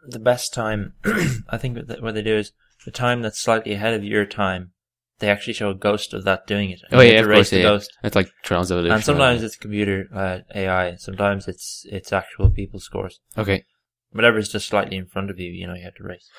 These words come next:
Speaker 2: Okay, so wh-, what have we decided? Is that, is that the, is that what every gamer should, should aspire to do? Should it
Speaker 1: In my opinion, yeah.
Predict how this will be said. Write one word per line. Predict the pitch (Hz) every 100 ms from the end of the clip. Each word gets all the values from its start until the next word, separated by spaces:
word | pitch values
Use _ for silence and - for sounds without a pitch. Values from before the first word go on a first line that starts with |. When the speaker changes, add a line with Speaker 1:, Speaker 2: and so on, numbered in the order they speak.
| - - - -
Speaker 2:
Okay, | 131 123
so | - 104 - -
wh-, | 69 - _ _ - -
what | 123 139
have | 143
we | 135
decided? | 113 117 113 87 82
Is | 104
that, | 117 139 - _ _ _
is | 143 139
that | 156 -
the, | 127 123 113 107 - _ _ -
is | 120
that | 139
what | 135
every | 120 123
gamer | 117 113 123 123
should, | - 113 101 - -
should | - 104
aspire | - - 101 110
to | 110
do? | 104 107 120 -
Should | - 120
it | 113
Speaker 1:
In |
my | 120 120
opinion, | 104 95 92
yeah. | 104